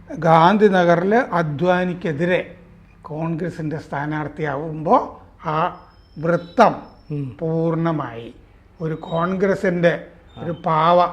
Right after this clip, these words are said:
Speaker 1: ഇലക്ഷൻ കമ്മീഷണർ മാത്രമായിരുന്നു,
Speaker 2: ആ.
Speaker 1: പക്ഷപാതിയായിരുന്നു. പക്ഷേ നാട്ടുകാർ പറയുന്നത് എന്തോ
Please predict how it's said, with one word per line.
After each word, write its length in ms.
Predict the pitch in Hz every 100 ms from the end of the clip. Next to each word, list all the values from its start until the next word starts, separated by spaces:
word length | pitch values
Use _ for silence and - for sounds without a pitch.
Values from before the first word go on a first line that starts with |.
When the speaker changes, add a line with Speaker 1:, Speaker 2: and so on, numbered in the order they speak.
| - - - - - - -
Speaker 1:
ഇലക്ഷൻ 360 | 151 160 - 170 147
കമ്മീഷണർ 600 | 160 160 156 165 160 147 - - - - - - 156
മാത്രമായിരുന്നു, 760 | 156 156 170 156 147 147 170 277 285 - - -
Speaker 2:
ആ. 100 | 117
Speaker 1:
പക്ഷപാതിയായിരുന്നു. 1080 | - - 190 185 180 170 175 165 160 151 185 262 - - _ _ -
പക്ഷേ 240 | 147 170 196 - - 151
നാട്ടുകാർ 540 | 160 160 208 202 202 220
പറയുന്നത് 440 | 226 214 214 208 226 220
എന്തോ 180 | 208